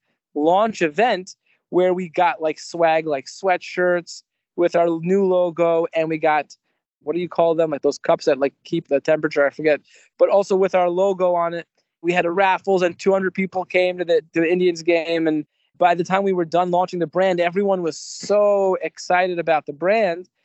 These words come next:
And we saw immediate results. Like, after we launched the new brand, and also I forgot to mention,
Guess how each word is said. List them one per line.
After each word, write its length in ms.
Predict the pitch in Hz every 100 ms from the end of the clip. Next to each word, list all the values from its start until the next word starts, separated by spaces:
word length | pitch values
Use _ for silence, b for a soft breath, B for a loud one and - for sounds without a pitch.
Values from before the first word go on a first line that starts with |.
| _ _ _
And 180 | 165 165
we 120 | 190
saw 280 | 180 202 202 190
immediate 800 | 170 160 180 233 208 185 165 - _ _ _
results. 460 | 147 147 214 151
Like, 160 | 151 143
after 400 | 170 175 185 240
we 140 | 180
launched 500 | 160 156 175 202 -
the 80 | 170
new 160 | 165 151
brand, 420 | 165 208 185 156 - _ -
and 280 | 214 214 202
also 360 | 277 330 214
I 60 | 180
forgot 300 | - 190 180
to 80 | 185
mention, 460 | 202 294 196 185